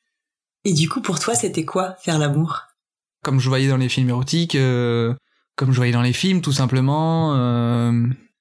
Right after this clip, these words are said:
Speaker 2: le souci, c'est que quand on est un, un jeune garçon, il y a forcément une pression sociale qui se met, euh, enfin, surtout dès le collège, euh, t'as forcément toujours un kéké qui a baisé une meuf à douze ans, euh, sur une mode de foin, euh, chez ses cousines ou je sais pas quoi.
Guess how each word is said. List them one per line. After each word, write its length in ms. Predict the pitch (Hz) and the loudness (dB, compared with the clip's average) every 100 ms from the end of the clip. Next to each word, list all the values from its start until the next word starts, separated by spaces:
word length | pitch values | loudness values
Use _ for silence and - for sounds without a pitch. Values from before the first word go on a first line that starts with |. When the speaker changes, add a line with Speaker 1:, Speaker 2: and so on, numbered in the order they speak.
| _ - | _ -6
Speaker 2:
le 120 | 147 | -2
souci, 280 | 143 185 226 | -2 -2 -2
c'est 140 | 170 | -2
que 80 | 143 | -2
quand 260 | 143 214 208 | -2 -2 -2
on 120 | 170 | 0
est 100 | 160 | 0
un, 80 | 143 | 2
un 500 | 127 120 117 120 123 | 2 0 0 0 0
jeune 200 | 135 147 | 2 2
garçon, 560 | 127 131 151 165 175 - | 0 0 -2 0 0 0
il 80 | |
y 100 | 123 | 0
a 80 | 127 | 0
forcément 380 | 131 135 - 147 | -2 -2 -2 -2
une 80 | 139 | 0
pression 300 | 139 135 127 | 2 2 2
sociale 460 | 127 117 123 127 | 0 -2 0 0
qui 120 | 131 117 | 0 -2
se 160 | - | 0
met, 280 | 117 117 117 | 0 2 0
euh, 40 | - 50 - - - - - _ _ - | 0 -2 -4 -4 -6 -8 -16 _ _ -6
enfin, 120 | 110 | -4
surtout 280 | - 120 139 | -2 0 0
dès 100 | 123 | 2
le 60 | |
collège, 480 | 117 120 117 127 123 | 0 0 2 2 0
euh, 220 | 110 98 | 0 0
t'as 120 | - - | -2 -2
forcément 320 | - 113 117 | -2 0 2
toujours 320 | 127 123 - | 2 0 2
un 100 | 131 | 2
kéké 340 | 135 120 135 | 2 0 0
qui 100 | 135 | 0
a 20 | 123 | 2
baisé 240 | 127 131 | 4 4
une 100 | 127 | 4
meuf 200 | 135 139 | 2 2
à 60 | 123 | 2
douze 220 | 127 123 | 2 2
ans, 300 | 131 139 131 | 2 2 0
euh, 300 | 117 117 117 | 0 0 0
sur 180 | - 127 | 0 0
une 80 | |
mode 200 | 127 127 | 2 2
de 100 | 123 | 2
foin, 580 | 117 - 131 135 123 117 | 0 0 2 2 2 0
euh, 80 | 113 | -4
chez 140 | 135 | -4
ses 160 | 135 - | -2 -2
cousines 340 | - 131 139 | 0 2 2
ou 60 | 139 | 2
je 80 | 131 | 0
sais 60 | 127 | -2
pas 100 | 117 | -2
quoi. 320 | 147 175 | -2 -2